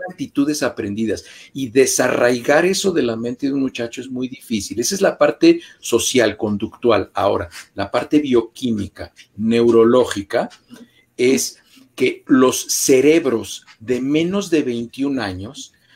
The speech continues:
aún están construyendo sina-, aún están construyendo con-, están conexiones eléctricas y bioquímicas. Todavía no tienen su cerebro maduro. El cerebro es el órgano que madura más tarde en el, en el ser humano.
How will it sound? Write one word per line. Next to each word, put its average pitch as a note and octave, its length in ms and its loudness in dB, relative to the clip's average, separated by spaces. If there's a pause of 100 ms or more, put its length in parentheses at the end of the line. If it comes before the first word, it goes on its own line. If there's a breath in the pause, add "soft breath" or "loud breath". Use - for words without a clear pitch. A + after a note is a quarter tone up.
(140)
aún D#3 420 2
están D3+ 440 -4
construyendo C3+ 1000 -4
sina-, A#2+ 400 -6 (200)
aún C#3+ 180 4
están F#3+ 280 -4
construyendo D#3 600 -2
con-, A#2 220 -2 (240)
están D3 520 -2 (100)
conexiones D3+ 840 0
eléctricas A#2 800 -2 (220 soft breath)
y B2+ 140 -8
bioquímicas. C#3+ 880 -2 (360 soft breath)
Todavía E3+ 420 4
no D#3+ 160 -2
tienen D3+ 280 0
su C#3 160 -10
cerebro A#2+ 460 -2
maduro. B2 480 0
El G2+ 80 0
cerebro D3 420 0
es E3 140 -2
el A#2 140 -2
órgano C3 400 -4
que - 220 -6
madura A#2 500 -2
más A#2+ 480 -4
tarde A#2+ 480 -4 (260 soft breath)
en G2+ 160 -4
el, G2 220 -6
en G2+ 180 -8
el G2 80 -10
ser A2 240 0
humano. A2+ 540 0